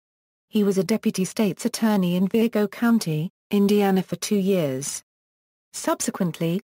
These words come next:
he worked in his family's meatpacking business and in the overalls manufacturing industry. At age forty,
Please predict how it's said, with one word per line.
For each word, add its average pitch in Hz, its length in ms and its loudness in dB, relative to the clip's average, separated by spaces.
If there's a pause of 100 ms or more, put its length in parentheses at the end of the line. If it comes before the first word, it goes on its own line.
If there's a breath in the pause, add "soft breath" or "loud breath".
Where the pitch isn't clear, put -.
(140)
he 180 160 -2
worked 196 400 0
in 214 80 4
his 190 240 -2
family's 196 560 0
meatpacking 202 640 0
business 202 400 0
and 175 220 -4
in 185 140 0
the 185 180 2
overalls 180 500 0
manufacturing 202 840 0
industry. 196 560 2
At 170 100 -2
age 208 260 2
forty, 175 600 -2